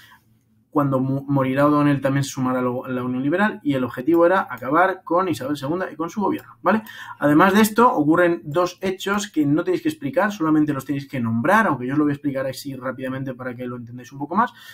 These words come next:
Dos hechos que van a poner en evidencia que, eh, el gobierno de Isabel segunda es incapaz de gestionar los problemas que van surgiendo. Uno es la llamada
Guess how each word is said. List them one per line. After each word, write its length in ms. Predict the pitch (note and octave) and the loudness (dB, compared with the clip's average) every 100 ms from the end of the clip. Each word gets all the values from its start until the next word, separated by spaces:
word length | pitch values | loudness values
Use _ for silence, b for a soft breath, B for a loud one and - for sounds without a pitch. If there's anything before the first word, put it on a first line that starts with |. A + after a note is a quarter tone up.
| B _ | B _
Dos 220 | D#3 E3 | 2 2
hechos 280 | F3+ G3 G3 | 0 -2 0
que 120 | D3+ | 4
van 200 | D3+ E3 | 4 4
a 100 | D3+ | 4
poner 340 | D#3 E3+ E3+ - | 4 4 2 0
en 120 | E3 | 0
evidencia 640 | D#3+ D#3+ F3 E3+ F#3 G3+ b b b _ | 4 4 2 -2 -4 -4 b b b _
que, 380 | D#3+ E3 F3+ - | 2 2 0 -4
eh, 1160 | C3+ C3 C3 C3 C3 C4 C4 B3+ B3+ B3+ B3+ - | -2 0 2 4 4 4 4 4 2 -2 -4 -6
el 140 | C#3+ | -4
gobierno 420 | B2 B2+ D3+ D#3 | -2 2 4 4
de 60 | D#3 | 4
Isabel 240 | D#3 D3 | 2 0
segunda 300 | C#3+ C#3+ D#3 | -2 0 0
es 140 | D3+ D#3+ | 0 -2
incapaz 340 | F3 F3 C3+ | -2 -2 -2
de 80 | C3+ | -6
gestionar 400 | C#3+ C#3+ B2+ C3 | -6 -8 -8 -8
los 140 | B2+ B2 | -10 -10
problemas 380 | B2 A#2 B2+ | -8 -8 -10
que 100 | - | -10
van 160 | A#2 A#2+ | -10 -10
surgiendo. 440 | - A#2+ A#2 A2 - | -12 -18 -18 -18 -2
Uno 240 | E3 D#3+ | 2 2
es 120 | F3 | 2
la 100 | F3 | 0
llamada 480 | B2 B2+ C#3+ D3 D#3 | -2 0 0 2 -2